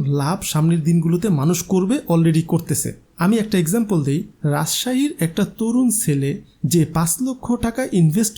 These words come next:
করে আমের চাষ করেছিল এবং সে খুব স্মার্ট ওয়েতে চাষটা করেছিল। মাত্র দুই বছরের মধ্যে সেই ইয়াং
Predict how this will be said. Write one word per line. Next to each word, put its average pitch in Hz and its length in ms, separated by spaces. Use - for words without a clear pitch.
করে 165 160
আমের 254 220
চাষ 190 160
করেছিল 208 340
এবং 185 120
সে 233 140
খুব 226 180
স্মার্ট 247 280
ওয়েতে 190 280
চাষটা 165 320
করেছিল। 147 300
মাত্র 196 220
দুই 208 140
বছরের 208 440
মধ্যে 139 300
সেই 220 180
ইয়াং 202 160